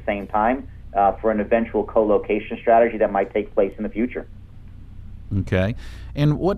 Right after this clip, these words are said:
Speaker 2: advice would you give tenants who are looking to reduce their square footage per employee and other efficiency dynamics as far as doing that right?
Speaker 1: I, I think you really have to test the model. It's almost like, you know, you're painting a wall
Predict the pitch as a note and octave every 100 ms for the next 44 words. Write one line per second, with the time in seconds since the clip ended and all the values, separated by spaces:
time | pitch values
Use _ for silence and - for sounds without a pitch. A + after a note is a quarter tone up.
0 | - C#3+ B2 B2+ B2 C3+ A#2+ A2 A#2+ A#2
1 | C3 A2+ G2+ - B2 A2 A2 G2+ G2+ G2+
2 | - - G3+ - B2+ B2+ A2 G#2+ A2 A2
3 | - G#2 - A#2 G#2 - G#2+ G#2+ - A2
4 | G#2 - G#2+ G#2 G#2 - - - A2 A#2
5 | B2 G#2 - C3 A#2+ A2 G#2+ G2+ G#2 G2+
6 | G#2 G#2 G#2 - G#2+ - C3 A2 G2 B2
7 | A2+ G2+ F#2+ F2+ F2+ E2 - - - -
8 | - - - - - - - C#3+ A#2 D3
9 | - G#3 F3+ C#3+ D3+ D3+ C3+ B2+ - A2
10 | - B2 - F#2+ A2 G#2+ F2 - C3+ C3+
11 | C3 A#2 A2+ A2 A2 F#2 B2 A#2+ A2+ G2+
12 | G2 G#2+ A#2+ D3+